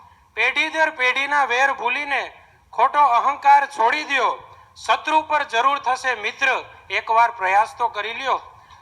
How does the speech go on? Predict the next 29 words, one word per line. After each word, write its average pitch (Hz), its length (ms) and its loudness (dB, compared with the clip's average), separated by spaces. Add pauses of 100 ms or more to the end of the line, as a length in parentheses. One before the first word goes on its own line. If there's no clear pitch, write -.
(140)
શત્રુ 320 380 2
પણ 320 200 0
જરૂર 302 340 0
થશે 302 320 0
મિત્ર, 277 500 0 (400)
એકવાર 262 460 4
પ્રયાસ 226 480 2
તો 269 140 4
કરી 254 280 -2
લ્યો. 269 340 2 (260)
મેર 247 300 0
થઈને 254 340 -4
આવ્યા 240 340 4
છો, 240 520 -2
તો 240 100 -4
થોડી 247 260 -2
લહેર 226 340 2
કરી 247 300 -4
લ્યો. 220 320 0 (640)
ખુમારી 302 440 2
વારસામાં 285 640 4
મળી 269 260 -2
છે 262 140 -4
આપણે, 254 520 2 (460)
ખુમારી 285 580 0 (220)
વારસામાં 285 680 4
મળી 262 260 -2
છે 269 140 -4
આપણે, 247 520 2